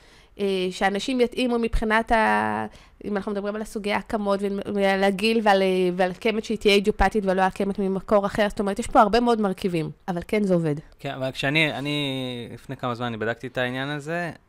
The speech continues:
Speaker 2: זה עובד, אבל אני כן יכול להגיד לך שאני החיסרון של, לא חיסרון, אבל, אה, ה-, סוג של בעייתיות זה שהתרגול הוא נורא, נורא, נורא אינטנסיבי, נכון?
Speaker 1: נכון.
Speaker 2: כמה צריכים לתרגל ביום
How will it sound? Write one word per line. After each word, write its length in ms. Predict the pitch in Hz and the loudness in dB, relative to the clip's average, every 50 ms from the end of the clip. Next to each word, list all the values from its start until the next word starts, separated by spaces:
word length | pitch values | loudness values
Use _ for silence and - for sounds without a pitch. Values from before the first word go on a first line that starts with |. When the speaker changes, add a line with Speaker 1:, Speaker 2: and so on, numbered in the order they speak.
| _ | _
Speaker 2:
זה 220 | - 110 107 110 113 | -18 -12 -4 -2 -2
עובד, 380 | 107 101 95 104 110 123 151 165 180 175 _ _ _ _ _ _ _ _ _ _ - | -2 -2 -2 -2 -2 -2 -2 -4 -8 -18 _ _ _ _ _ _ _ _ _ _ -14
אבל 120 | 120 113 113 | -10 -8 -6
אני 120 | 113 117 | -6 -4
כן 160 | - 151 147 | -2 0 0
יכול 200 | 151 - - 147 | 0 0 2 0
להגיד 180 | 143 135 147 143 | 0 0 0 -4
לך 120 | 143 - | -4 -8
שאני 340 | - - 117 107 107 117 135 | -6 -4 -2 -2 -2 -2 -6
החיסרון 420 | 135 - - 117 - 120 120 123 | -6 -8 -8 -8 -6 -4 -4 -4
של, 120 | 117 - 127 - | -4 -8 -10 -10
לא 120 | - 131 120 | -10 -12 -14
חיסרון, 520 | - - 143 - - 147 147 160 151 120 | -12 -12 -12 -10 -8 -8 -6 -6 -8 -8
אבל, 360 | 104 101 107 107 107 107 107 110 | -8 -6 -6 -6 -4 -4 -6 -6
אה, 260 | 107 107 - - 113 | -6 -6 -8 -10 -12
ה-, 40 | 110 - _ - _ _ _ - _ _ _ _ _ - | -14 -14 _ -20 _ _ _ -20 _ _ _ _ _ -16
סוג 200 | - - 123 - | -16 -16 -14 -10
של 140 | - 147 | -10 -10
בעייתיות 720 | 120 104 110 104 101 101 98 - - 107 110 127 139 143 127 | -8 -4 -2 -2 -2 -2 -6 -8 -8 -6 -4 -4 -4 -4 -6
זה 80 | 117 | -10
שהתרגול 680 | 110 - - 107 98 95 - - 110 98 92 113 135 139 | -12 -8 -6 -6 -6 -6 -6 -8 -10 -8 -6 -8 -6 -6
הוא 120 | 131 120 | -6 -6
נורא, 380 | 110 107 104 101 101 107 123 135 | -6 -4 -4 -4 -4 -2 -2 -2
נורא, 220 | 139 139 135 139 | 0 0 0 0
נורא 220 | 131 120 117 127 131 | 0 0 0 0 0
אינטנסיבי, 640 | 139 127 - - 104 98 - - 147 143 113 92 87 85 90 | -2 -4 -6 -8 -10 -8 -6 -6 -6 -6 -6 -8 -12 -14 -16
נכון? 300 | 90 - - 131 135 151 151 - _ | -18 -8 -2 -2 -2 -2 -2 -8 _
Speaker 1:
נכון. 340 | 185 185 170 - - 139 135 139 - - - - - - - | -2 -2 -2 -2 -4 -6 -6 -8 -14 -20 -20 -20 -20 -8 2
Speaker 2:
כמה 220 | - 123 139 147 | 2 4 4 4
צריכים 260 | 143 156 139 156 156 | 0 -2 -4 -2 -4
לתרגל 360 | 151 143 151 143 139 151 147 | -2 -2 -4 -2 -2 -2 -4
ביום 520 | 147 143 147 147 147 147 151 156 151 147 | 0 2 2 4 4 4 2 0 -4 -8